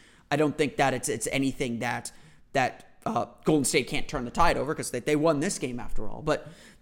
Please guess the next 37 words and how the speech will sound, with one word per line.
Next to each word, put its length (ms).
it, 120
it 140
feels 480
like 240
Toronto 600
is 240
really 260
controlling 680
the 80
series, 400
and, 180
and 200
it 160
certainly 220
feels 240
that 120
way 100
because 240
of 80
the 140
injuries 480
that 140
Golden 200
State's 300
facing. 320
A 80
lot 340
of 280
this 180
game 340
turned, 380
a 40
lot 180
of 80
game 220
two 180
turned 400